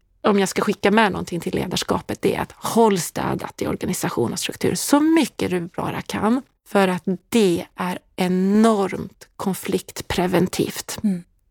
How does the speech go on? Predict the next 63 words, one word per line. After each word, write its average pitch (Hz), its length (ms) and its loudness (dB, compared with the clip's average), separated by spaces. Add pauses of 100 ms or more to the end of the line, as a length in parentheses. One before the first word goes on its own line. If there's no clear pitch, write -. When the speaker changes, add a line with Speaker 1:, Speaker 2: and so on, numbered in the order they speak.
(120)
Speaker 2:
Det 196 140 6
är 208 100 6
precis 208 320 0
det 190 140 4
som 185 120 0
jag 175 60 0
brukar 175 200 0
säga 175 180 2
också, 185 180 -2
just 175 120 -2
att 165 80 -4
det 185 80 4
handlar 185 260 2
om 175 80 2
att 170 80 0
titta 170 180 0
på 175 100 -2
förutsättningarna 170 1200 0
som 180 180 -2
man 175 100 2
har 165 60 2
skapat. - 800 0 (440)
För 190 60 0
att - 60 0
jag 202 80 6
har 202 40 4
träffat 202 420 2 (180)
allt 269 260 4
för 220 140 2
många 196 320 0
ledare 190 800 0
genom 185 340 2
åren 190 300 -2
nu 190 160 2
när 190 120 2
jag 185 60 2
har 185 60 4
jobbat 180 300 2
ute 180 160 0
i 185 40 4
organisationen 175 640 2
med 170 80 2
deras 175 180 0
kultur 185 560 0
som 190 200 0
säger 185 220 2
så 185 100 -2
att, - 80 -4
nej 196 80 4
men, 202 220 0 (420)
de 208 120 2
pratar 190 240 2
om 180 80 2
det 165 60 2
i 170 40 0
sunt 180 280 2
förnuft - 560 -2 (140)
och 220 120 2
så 226 100 4
pratar 208 340 2
de 202 140 2
om 185 160 0
att, 180 220 -2